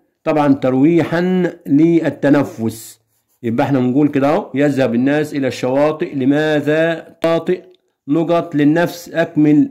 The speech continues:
آه، الفراغ بمفعول لأجل مناسب مما يلي: حبا للنفس، آه، آه،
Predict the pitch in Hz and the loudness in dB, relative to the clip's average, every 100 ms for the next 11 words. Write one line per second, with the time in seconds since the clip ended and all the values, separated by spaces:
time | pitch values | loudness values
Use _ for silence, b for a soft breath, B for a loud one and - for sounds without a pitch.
0 | - 131 120 113 113 131 139 156 156 123 | -4 -6 -2 -2 -2 -2 0 2 0 0
1 | 123 120 135 147 143 143 123 131 131 143 | -2 -2 -2 0 0 0 -2 -2 -2 -2
2 | 143 131 139 139 131 147 160 160 - b | -2 2 6 6 4 2 4 2 -2 b
3 | b b b - 147 139 131 131 139 147 | b b b -4 -2 0 2 4 6 6
4 | 160 - 120 117 113 110 107 101 107 107 | 2 -4 -6 -2 -2 -2 -2 -2 -4 -4
5 | 107 107 104 107 | -4 -4 -6 -12